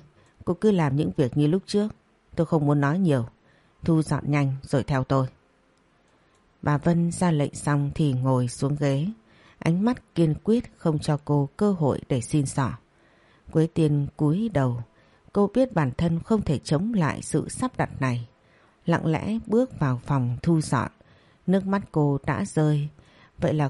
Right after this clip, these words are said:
cô không còn được làm công việc mình yêu thích nữa. Đã xong, cô cầm túi hành lý trong tay nhìn bà Vân. Trước khi về,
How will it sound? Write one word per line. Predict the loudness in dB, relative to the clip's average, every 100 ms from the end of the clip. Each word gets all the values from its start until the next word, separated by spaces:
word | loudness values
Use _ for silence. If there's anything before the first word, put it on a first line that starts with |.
| 0
cô | 0 0
không | 0 -2 -2
còn | 0 0 0 0
được | -2
làm | -2 -4
công | -2 -2 0
việc | -2 0
mình | 0 0 0
yêu | 0 0
thích | -2 0
nữa. | 0 2 -2 -6 _ _ _ _ _ _ _
Đã | -2 -2
xong, | 0 0 2 0 0
cô | 0
cầm | 2 0 0
túi | 0 2 0 -2
hành | -2 -2
lý | -2 -2 -2
trong | 0 0 2
tay | 0 0 -2 0
nhìn | 2 2 0 -2
bà | -4 -2
Vân. | -2 -2 -4 _ _ _ _ _ _ _ _ _ _ -8
Trước | -2 0
khi | 0
về, | 0 0 -2